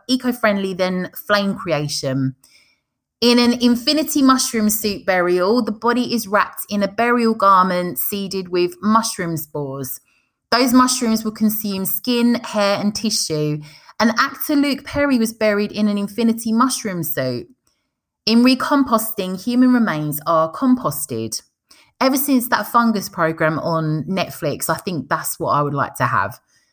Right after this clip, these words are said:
Of course, many hedge witches of old would have worked as both birth and death midwives. Many would have been responsible for practices such as washing and laying out the dead.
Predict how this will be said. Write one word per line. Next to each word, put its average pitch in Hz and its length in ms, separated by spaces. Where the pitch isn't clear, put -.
Of 240 140
course, 302 340
many 277 260
hedge 285 280
witches 240 400
of 214 200
old 208 460
would 247 140
have 262 200
worked 214 460
as 190 260
both 190 300
birth 190 440
and 175 520
death 240 320
midwives. 147 840
Many 285 360
would 302 140
have 254 140
been 233 200
responsible 190 720
for 190 100
practices 180 760
such - 280
as 180 160
washing 185 420
and 175 220
laying 175 300
out 165 220
the 170 60
dead. 160 440